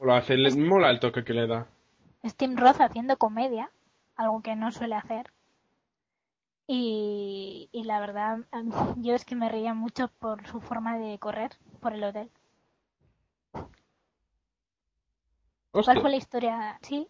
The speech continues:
Speaker 2: ¿cuál fue la historia que menos te gustó?
Speaker 1: La que menos me gustó, pues de hecho no podía elegir, a lo mejor la del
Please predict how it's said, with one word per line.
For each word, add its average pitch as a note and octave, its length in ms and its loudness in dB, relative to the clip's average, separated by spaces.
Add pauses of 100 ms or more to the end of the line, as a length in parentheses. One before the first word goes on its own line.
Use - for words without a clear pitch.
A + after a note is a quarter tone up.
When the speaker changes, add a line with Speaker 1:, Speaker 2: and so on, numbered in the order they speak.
Speaker 2:
¿cuál B3+ 160 -4
fue D4+ 140 -2
la D#4 40 0
historia A#3+ 360 -4
que A#3 100 -10
menos A3 280 -8
te A#3 80 -8
gustó? A3 460 -8 (1500)
Speaker 1:
La C#3+ 180 4
que D#3 100 4
menos G3+ 240 6
me A3 120 8
gustó, G#3 680 4 (220)
pues C#3 480 4
de D#3+ 100 2
hecho A#3 260 0
no G3+ 180 4
podía D#3+ 280 4
elegir, C#3+ 360 4
a D#3 60 8
lo D3 100 6
mejor D3+ 400 2
la G#3 140 10
del C#3 880 4